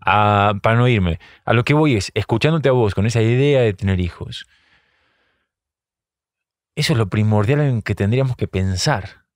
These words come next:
es no pas-, no pasar toda esa carga a la siguiente generación, si amamos tanto a esa persona que va a venir.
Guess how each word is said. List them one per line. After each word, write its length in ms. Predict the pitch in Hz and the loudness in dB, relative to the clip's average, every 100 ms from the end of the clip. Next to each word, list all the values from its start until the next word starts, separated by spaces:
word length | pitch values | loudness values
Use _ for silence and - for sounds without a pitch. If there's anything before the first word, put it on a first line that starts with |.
| _ _ | _ _
es 120 | 113 | -2
no 140 | 135 143 | -2 0
pas-, 300 | 143 - - | 0 -2 -4
no 200 | 120 123 | -2 0
pasar 460 | 120 117 - 107 85 | 0 0 0 -2 -2
toda 200 | - 131 | -2 0
esa 180 | - 101 | 0 -4
carga 580 | - 101 90 117 131 _ _ _ _ | -2 -2 -4 -8 -10 _ _ _ _
a 80 | 101 | -4
la 80 | - | -4
siguiente 400 | - 113 131 117 | -4 -2 -2 -2
generación, 560 | 98 92 90 156 123 - | -4 -4 -4 -4 -6 -8
si 160 | - | -4
amamos 380 | 95 110 117 90 - | -2 0 -2 -6 -2
tanto 560 | 104 101 101 104 104 | 0 0 -2 -4 -6
a 120 | - 95 | -4 -4
esa 160 | 107 | -4
persona 340 | 85 92 98 87 | -6 -4 -4 -2
que 80 | 90 | -2
va 60 | |
a 40 | 90 | -2
venir. 360 | 85 80 - | -4 -10 -14